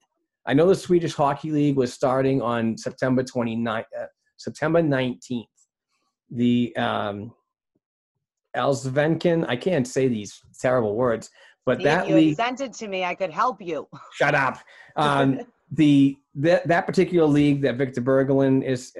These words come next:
Speaker 1: uh, they say that he's scheduled to, er, a week earlier. Man, I'm hacking this. Uh, but anyway, it's good that these, these kids get, get to go. Um, one thing I wanted to talk about is, um, obviously when there's a,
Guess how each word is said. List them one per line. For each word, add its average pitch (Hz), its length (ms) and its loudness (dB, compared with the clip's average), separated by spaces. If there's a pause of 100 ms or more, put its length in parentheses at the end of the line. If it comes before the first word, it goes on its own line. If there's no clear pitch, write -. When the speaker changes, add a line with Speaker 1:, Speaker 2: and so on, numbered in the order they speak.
(140)
Speaker 1:
uh, 113 320 -4
they 131 180 -2
say 135 180 -2
that 117 200 -2
he's 117 240 -4
scheduled 123 680 -2
to, 113 380 -2 (640)
er, 139 180 0
a 131 100 2
week 139 300 2
earlier. 123 480 2
Man, 120 240 -2
I'm 120 120 -2
hacking 117 380 -2
this. 98 320 -6 (480)
Uh, 120 340 -2
but 143 220 0
anyway, 143 540 4
it's 139 240 -2
good 175 260 2
that 151 300 2
these, 139 420 2
these 135 260 2
kids 135 280 0
get, 117 340 -2
get 131 180 0
to 131 100 0
go. 117 420 0 (320)
Um, 117 520 -2 (320)
one 175 360 2
thing 214 180 4
I 202 60 6
wanted 160 320 4
to 131 100 2
talk 143 360 0
about 117 340 0
is, 113 440 0
um, 113 540 -4 (720)
obviously 151 460 2
when 139 160 4
there's 127 120 4
a, 120 220 2